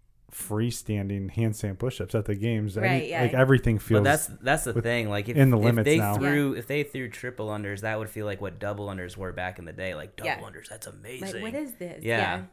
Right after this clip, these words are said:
Speaker 2: Yeah. Yep.
Speaker 3: But yeah, when they threw free handstand push-ups in there, I was like, "Wow, this
Speaker 2: Yeah.
Speaker 3: is, this is nuts."
Speaker 2: We thought triple unders would, like, pick up more,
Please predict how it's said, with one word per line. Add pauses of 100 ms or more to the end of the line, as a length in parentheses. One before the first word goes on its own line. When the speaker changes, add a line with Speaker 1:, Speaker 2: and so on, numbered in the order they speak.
(160)
Speaker 2:
Yeah.
Yep. (480)
Speaker 3:
But
yeah,
when
they
threw
free
handstand
push-ups
in
there,
I
was
like, (180)
"Wow, (260)
this
Speaker 2:
Yeah.
Speaker 3:
is,
this
is
nuts." (380)
Speaker 2:
We
thought
triple
unders
would,
like,
pick
up
more,